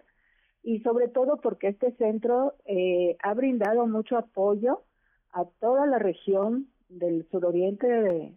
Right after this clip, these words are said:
de aquí del Estado de México y a nivel nacional, y podemos decir que hasta internacional. Entonces, es un sobre-, es un centro de renombre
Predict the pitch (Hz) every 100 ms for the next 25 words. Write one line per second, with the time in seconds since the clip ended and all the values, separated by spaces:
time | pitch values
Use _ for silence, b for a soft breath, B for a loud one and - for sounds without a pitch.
0 | _ 175 165 175 196 208 202 180 202 202
1 | 175 202 202 247 339 B B B 180 180
2 | 180 202 233 254 240 185 180 240 220 165
3 | 196 190 180 196 202 226 247 220 190 214
4 | 254 - 160 - 160 160 165 170 170 175
5 | 170 170 165 b b b - 233 247 240
6 | 262 294 294 277 247 247 247 220 220 226
7 | 269 262 254 240 - 247 240 269 247 208
8 | 196 208 240 233 254